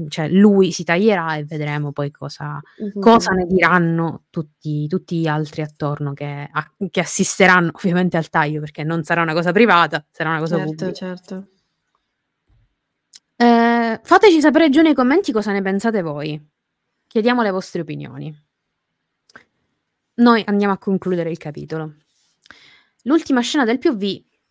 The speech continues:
Speaker 1: ha un tono leggermente diverso dal re-, dal resto. È la notte dello stesso giorno della cerimonia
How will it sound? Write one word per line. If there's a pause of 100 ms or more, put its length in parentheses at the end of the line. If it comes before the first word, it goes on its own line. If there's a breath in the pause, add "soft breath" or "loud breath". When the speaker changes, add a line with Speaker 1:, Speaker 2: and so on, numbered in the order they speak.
(180)
Speaker 1:
ha
un
tono
leggermente
diverso
dal
re-,
dal
resto. (120)
È
la
notte
dello
stesso
giorno
della
cerimonia